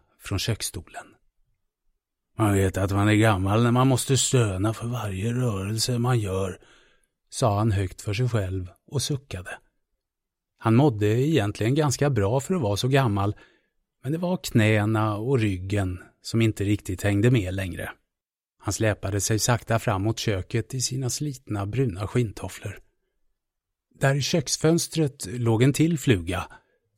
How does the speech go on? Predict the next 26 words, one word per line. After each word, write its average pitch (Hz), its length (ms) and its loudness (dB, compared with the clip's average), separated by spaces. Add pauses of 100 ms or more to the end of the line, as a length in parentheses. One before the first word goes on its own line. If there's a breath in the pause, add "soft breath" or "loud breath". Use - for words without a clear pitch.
(120)
men 117 140 0
den 95 200 2
var 104 220 4
redan 101 360 2
död. 92 340 -2 (1080)
"Det 131 140 -4
var 156 120 -2
tur 196 340 6
du, 120 260 8 (380 loud breath)
som 113 220 -2
redan 107 480 2
har 120 140 8
dött", 104 540 -2 (840)
sa 104 240 6
han 113 140 4
högt, 95 420 -4 (100)
rev 131 200 4
av 151 180 2
en 160 100 -2
papperstuss - 840 -6
från 151 260 -2
hushållsrullen 123 1000 0
och 143 120 -8
tog 180 160 -2
upp 104 220 0
den 120 280 0